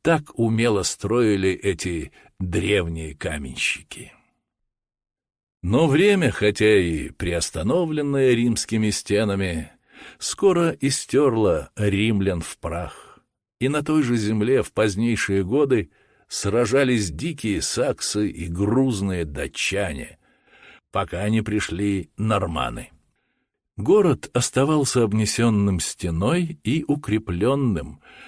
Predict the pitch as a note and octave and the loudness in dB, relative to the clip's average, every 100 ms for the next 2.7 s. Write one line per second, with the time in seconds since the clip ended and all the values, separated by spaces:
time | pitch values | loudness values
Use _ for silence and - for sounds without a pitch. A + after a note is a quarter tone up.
0 | - - - - G#2 D3 D3+ G#2+ A#2 A#2+ | -20 -20 -12 -2 2 4 2 2 4 4
1 | A2 - - A2+ G#2 G2 F#2+ F#2+ F2+ - | 4 -2 -2 0 2 0 -2 -4 -4 -6
2 | F#2 F2 D#2+ D#2 A#1 A1 G#1 | -4 -4 -4 -6 -8 -10 -14